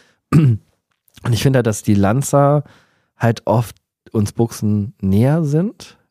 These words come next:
finde ich, von der Art her, aber nicht so arg politisch, ähm, wie es halt bei Burschenschaften halt automatisch der Fall ist.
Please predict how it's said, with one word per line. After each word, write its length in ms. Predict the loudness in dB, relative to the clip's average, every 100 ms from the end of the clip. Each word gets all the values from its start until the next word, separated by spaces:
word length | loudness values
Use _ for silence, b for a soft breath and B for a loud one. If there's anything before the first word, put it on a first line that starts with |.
| _
finde 260 | -4 -4 -4
ich, 80 |
von 160 | -4 -4
der 120 | -2
Art 280 | -4 -6 -2
her, 300 | -2 -2 -4
aber 280 | -4 -2 0
nicht 180 | -2 -6
so 120 | -10
arg 200 | -10 -4
politisch, 720 | -2 -2 -2 -6 -6 -12 -14 -6
ähm, 560 | -4 -2 -2 -2 -4 -6
wie 80 |
es 100 | -6
halt 100 | -4 -4
bei 80 |
Burschenschaften 680 | -2 -2 -2 -4 -6 -6 -8
halt 220 | -6 -6
automatisch 500 | -6 -4 -4 -4 -6
der 120 | -6 -4
Fall 240 | -2 0
ist. 240 | -2 -4